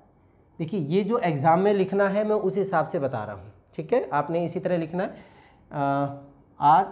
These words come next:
sides पी आर and, पी आर and क्यू आर such that, such that angle P is equal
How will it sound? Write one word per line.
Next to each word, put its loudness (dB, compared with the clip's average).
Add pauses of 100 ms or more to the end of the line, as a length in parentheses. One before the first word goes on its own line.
(100)
sides 0 (460)
पी -2
आर 4
and, -4 (1040)
पी -6
आर 0 (260)
and -4 (580)
क्यू -2
आर 0 (320)
such -2
that, -12 (1080)
such -4
that 0 (800)
angle 0 (160)
P -2 (160)
is -2
equal -4